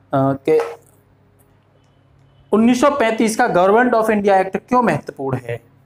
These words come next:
तो question जो next है छठा, मतलब पीडीएफ़ का पहला होगा उसका, Next जो अगले lecture की पीडीएफ़ जो है, ठीक है ना, शायद lecture three होगी या फ़ोर होगी, देख लेना। तो Act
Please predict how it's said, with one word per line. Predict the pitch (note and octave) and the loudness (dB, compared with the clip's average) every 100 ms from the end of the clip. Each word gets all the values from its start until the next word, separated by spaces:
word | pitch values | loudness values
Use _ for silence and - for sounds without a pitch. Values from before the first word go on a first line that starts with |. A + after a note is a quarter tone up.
| _ _ _ _ _ _ _ - | _ _ _ _ _ _ _ -8
तो | |
question | C#3+ - - F#3+ F#3 - A#3 B3 | -8 -6 -2 0 0 0 0 2
जो | C4 | 0
next | F3 F3+ G3 - | 0 0 -2 -4
है | D3+ E3 | -4 -4
छठा, | - B2+ - C3+ D#3 - _ _ _ _ _ _ _ _ - | -6 -8 -2 0 -2 -6 _ _ _ _ _ _ _ _ -4
मतलब | C#3+ G3 G3 - | 0 0 -4 -6
पीडीएफ़ | F3 F3+ F#3+ F#3+ | -2 2 2 2
का | G3+ | 0
पहला | F#3+ D#3 F3+ | 0 0 0
होगा | D#3+ D#3 | 0 0
उसका, | E3+ E3 - G#3+ _ _ _ _ _ _ _ _ _ _ _ _ _ - | 0 -4 -12 -20 _ _ _ _ _ _ _ _ _ _ _ _ _ -4
Next | D#3 E3+ F#3 | -2 -2 -2
जो | |
अगले | F3 E3+ | 0 2
lecture | F3 E3+ F3 | 0 -2 -4
की | D#3+ | -6
पीडीएफ़ | E3 D3+ C#3+ C#3+ | -6 -2 -2 -2
जो | C#3 B2 | -4 -14
है, | A#2+ - - | -20 -18 -6
ठीक | E3 | -2
है | A3+ | 0
ना, | F4 - | -2 -6
शायद | - C#3 | -4 0
lecture | D3 D3+ D3+ F#3 | 2 2 -2 -6
three | - F#3+ | -2 0
होगी | F#3 F#3 A3 A#3+ - - _ _ _ - | 0 0 -2 -6 -18 -20 _ _ _ -4
या | D#3 | -4
फ़ोर | D#3 D#3+ D3 | -2 -2 0
होगी, | C#3 D3 | 2 2
देख | D#3 | 2
लेना। | B2+ A2 A#2 - _ _ _ _ _ | 0 -2 -6 -10 _ _ _ _ _
तो | - - - - | -4 -4 -8 -4
Act | F3 G#3 G#3+ G#3+ | 0 0 -2 -6